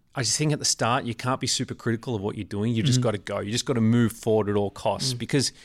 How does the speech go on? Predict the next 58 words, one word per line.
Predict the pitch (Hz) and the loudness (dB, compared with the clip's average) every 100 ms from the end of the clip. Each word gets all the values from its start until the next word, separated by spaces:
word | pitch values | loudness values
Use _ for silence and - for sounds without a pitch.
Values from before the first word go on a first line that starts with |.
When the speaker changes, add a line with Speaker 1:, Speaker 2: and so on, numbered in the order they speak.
| - - _ _ _ _ _ | -20 -20 _ _ _ _ _
Speaker 1:
you | 139 | -2
actually, | 151 - 139 104 | 0 0 -2 -2
you | 117 | 0
don't | 135 147 | 0 2
know | 127 | 2
what | 110 | 0
you | 107 | 0
don't | 101 92 | -2 -2
know | 95 90 | -4 -6
at | 92 | -2
a | 143 | 0
Speaker 2:
Yeah. | 127 | 2
Speaker 1:
certain | 98 | 0
point | - 95 92 - - | -4 -6 -6 -10 -10
when | 104 101 | -4 -4
you | 95 | -4
first | - 95 | -6 -6
start | - 95 90 | -4 -6 -2
Speaker 2:
You | - | 0
Speaker 1:
something, | - | 2
Speaker 2:
can't | 202 190 | 4 2
Speaker 1:
right? | 107 | 2
Speaker 2:
self-edit | 151 143 131 - 147 127 - - | 2 2 2 0 0 0 -2 -2
Speaker 1:
You | 151 | 0
Speaker 2:
at | 156 | 0
the | 135 | 2
beginning | 135 127 131 127 | 2 2 2 4
Speaker 1:
no, | 165 | 6
you | 160 | 6
Speaker 2:
because | 147 | 6
it's | 143 | 4
Speaker 1:
can't. | 165 143 | 4 4
Speaker 2:
like | 123 | 4
Speaker 1:
You | |
Speaker 2:
you | |
Speaker 1:
just | 123 139 | 4 4
Speaker 2:
won't | 143 135 | 4 6
Speaker 1:
gotta | 123 | 6
Speaker 2:
have | 131 | 6
Speaker 1:
move | 123 | 4
Speaker 2:
any | 117 | 4
Speaker 1:
forward. | 120 110 | 6 6
Speaker 2:
words | 98 | 2
on | - | -2
the | - | -2
page. | - - | -2 0
Speaker 1:
It's | - | 2
like | 170 160 - 120 | 4 2 0 -8
complete, | - 143 - 151 | -4 -2 2 2
and | 113 | 4
it's | 110 | 2
like, | 135 127 | 2 0
you | - | 0
know, | 110 104 101 - _ _ _ _ _ _ - - - - _ _ _ | 2 2 0 -6 _ _ _ _ _ _ -20 -20 -20 -20 _ _ _
do | 131 113 | 2 4
open | 107 113 | 4 0
a | |
case, | 104 107 95 - | -2 -2 -2 -2